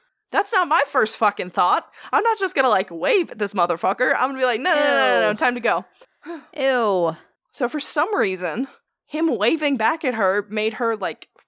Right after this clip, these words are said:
Speaker 1: calm down a little bit, and she was like, "Okay, I'm not as scared. I don't think it's gonna hurt me." But because it's friendly, that doesn't make sense. It's
Speaker 2: Mm-mm.
Speaker 1: false sense of security. Anyway.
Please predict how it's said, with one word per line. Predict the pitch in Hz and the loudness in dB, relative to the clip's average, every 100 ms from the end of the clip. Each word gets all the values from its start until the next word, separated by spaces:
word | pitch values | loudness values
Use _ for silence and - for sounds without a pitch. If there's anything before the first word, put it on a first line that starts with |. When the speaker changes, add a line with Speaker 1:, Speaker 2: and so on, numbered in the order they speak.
| _ | _
Speaker 1:
calm | - 247 220 220 214 | -8 -2 0 0 0
down | 185 180 208 | 2 2 0
a | 220 | -2
little | 233 233 | -2 0
bit, | 240 240 | 0 -2
and | 214 | -6
she | 220 | -12
was | 202 202 | -8 -2
like, | 202 - 403 | -2 0 -2
"Okay, | 381 262 | -2 0
I'm | 214 226 | 0 0
not | 214 | -2
as | 208 | -2
scared. | - 202 180 185 | -4 -2 0 0
I | 202 | 0
don't | 220 | -2
think | 247 | -6
it's | 226 - | -8 -4
gonna | 208 | -2
hurt | 233 370 294 | 2 2 0
me." | 180 156 196 - _ _ - | -2 -2 -4 -6 _ _ -12
But | 277 | -6
because | 311 320 | -2 -2
it's | 277 - | -2 -2
friendly, | 202 196 269 359 | 0 0 2 0
that | 339 311 | -2 -2
doesn't | 359 285 | -2 0
make | 196 - | -2 -4
sense. | - 233 - - - - - | -4 -4 -6 -12 -20 -14 -8
It's | 269 349 | -4 -4
Speaker 2:
Mm-mm. | - 330 320 | -6 -6 -2
Speaker 1:
false | 415 370 | -2 -2
sense | 440 415 | -2 -2
of | 381 | -4
security. | - 349 320 381 440 480 427 285 214 175 180 - _ _ _ - | -4 -4 -2 0 0 0 0 0 0 -2 -6 -8 _ _ _ -12
Anyway. | 185 - | -10 -10